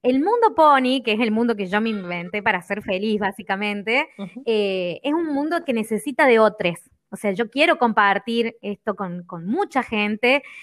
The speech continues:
Speaker 1: y que estemos en un estado de juego, como una buena fiesta. ¿Viste? Cuando llegás a una fiesta que sabés que la vas a pasar bien porque está, es a-, está planteada de forma amorosa.
Speaker 2: Tal
Speaker 1: Bueno,
Speaker 2: cual.
Speaker 1: yo quiero,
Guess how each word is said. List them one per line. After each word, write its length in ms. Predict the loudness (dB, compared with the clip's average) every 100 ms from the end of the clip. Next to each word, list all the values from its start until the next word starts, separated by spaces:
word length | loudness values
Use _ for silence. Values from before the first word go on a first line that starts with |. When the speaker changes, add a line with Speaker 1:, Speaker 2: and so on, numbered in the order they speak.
| -20 _
Speaker 1:
y 140 | -10
que 600 | -6 -6 -4 -4 -6 -8 -10
estemos 380 | -4 0 4
en 120 | 4 4
un 80 | 2
estado 400 | 2 4 6 6
de 120 | 4
juego, 480 | 4 6 8 6 4
como 200 | 4 4
una 160 | 4 6
buena 360 | 6 4 2
fiesta. 840 | 0 0 2 2 2 2 4 2 -6 -20 -20 _
¿Viste? 220 | -10 -4
Cuando 220 | 0 0 0
llegás 260 | 0 0
a 40 | 0
una 280 | -2 -4 -6 _
fiesta 320 | -6 -6 -6
que 100 | -8
sabés 320 | 0 2 2
que 120 | 0 0
la 80 |
vas 100 | 2
a 100 | 4
pasar 360 | 2 0 0 0
bien 480 | 2 4 4 2 -2 -10 -20 -8
porque 580 | -4 -2 0 0 -2 -4
está, 540 | -6 2 4 6 4 2
es 120 | 0 2
a-, 140 | 0
está 300 | -2 -8 -6
planteada 400 | 0 0 2 2
de 80 | 2
forma 260 | 0 0 0
amorosa. 720 | 0 0 2 2 4 2 2 -2
Speaker 2:
Tal 160 | -2 0
Speaker 1:
Bueno, 220 | 4 4
Speaker 2:
cual. 320 | 2 0 -4 -6
Speaker 1:
yo 140 | -6
quiero, 300 | -4 0 2